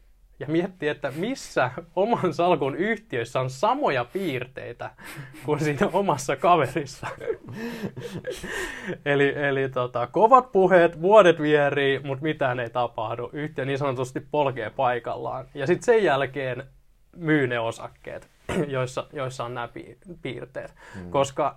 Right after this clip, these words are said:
Speaker 1: tää yhtiö, joka se, jolla, jolla on niinku kovat puheet, niin se yrittää vedota sinne sun mututuntumaan ja puhutella sitä. Ja sä mietit, että no niin, nyt niillä on tulossa se uusi juttu ja kyllä niillä on, nyt
Speaker 2: Mm.
Speaker 1: niillä oli hyvät jutut.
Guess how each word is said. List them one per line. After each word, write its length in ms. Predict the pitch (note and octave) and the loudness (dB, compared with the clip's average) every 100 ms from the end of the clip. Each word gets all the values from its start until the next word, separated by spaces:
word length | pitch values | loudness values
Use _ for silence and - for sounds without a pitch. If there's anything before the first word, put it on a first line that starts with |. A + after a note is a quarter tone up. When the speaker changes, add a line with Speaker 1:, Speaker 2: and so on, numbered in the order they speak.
| - | 0
Speaker 1:
tää 180 | E3 | 2
yhtiö, 460 | D3+ G#3+ B3 - B2 | 2 0 -2 -4 -4
joka 200 | A2+ C#3 | -4 -4
se, 260 | C3+ E3+ E3+ | 0 0 0
jolla, 280 | E3 C#3+ C#3 | -4 -2 -2
jolla 200 | D#3 C#3+ | -2 0
on 60 | C3+ | -2
niinku 180 | C3+ | -2
kovat 280 | C3 G#3+ C3+ - | 2 4 2 0
puheet, 380 | A3 D3 B2 B2+ | -2 0 -4 -6
niin 120 | B2+ | 0
se 80 | E3+ | 2
yrittää 400 | F3 D#3+ D3 C#3 | 4 2 0 0
vedota 340 | G#3 A#3 C#3 | 2 2 0
sinne 280 | B2+ C#3 B2 | -2 -4 -4
sun 180 | - D3+ | -4 -2
mututuntumaan 1000 | G#3 A#3+ D#3+ B2+ A#2 A2+ A#2+ A2 A2 A2+ - - - - | 0 2 2 2 -2 -4 -4 -2 -2 -4 -14 -20 -14 -10
ja 60 | |
puhutella 540 | - F#3+ G3+ - - B2 | 0 2 2 0 -6 -4
sitä. 280 | D#3+ D#3+ - | -6 -6 -10
Ja 80 | C3 | -12
sä 100 | C3 | -6
mietit, 360 | D3 F3 B2+ | -4 -4 -4
että 140 | B2+ D#3 | -8 -6
no 160 | G#3 | -6
niin, 220 | A#3 B3 - | -6 -8 -6
nyt 220 | G#3 G3+ | -6 -6
niillä 200 | A3 A3 | -8 -8
on 80 | A3+ | -6
tulossa 380 | C#4+ C4 G#3 F3+ | 0 0 0 -2
se 120 | A#3 | -4
uusi 320 | A#3+ B3 - | -4 -4 -4
juttu 320 | B3 A#3+ - | -4 -6 -6
ja 120 | D3+ | -6
kyllä 300 | E3 G3 A3 | -4 -4 -4
niillä 260 | B3 B3 C4 | -4 -4 -4
on, 80 | B3+ | -6
nyt 100 | B3 | -6
Speaker 2:
Mm. 60 | |
Speaker 1:
niillä 180 | B3 B3 | -6 -4
oli 120 | A#3 A#3+ | -2 -4
hyvät 280 | C4+ B3 | -4 -6
jutut. 340 | G#3 A3+ - | -6 -6 -8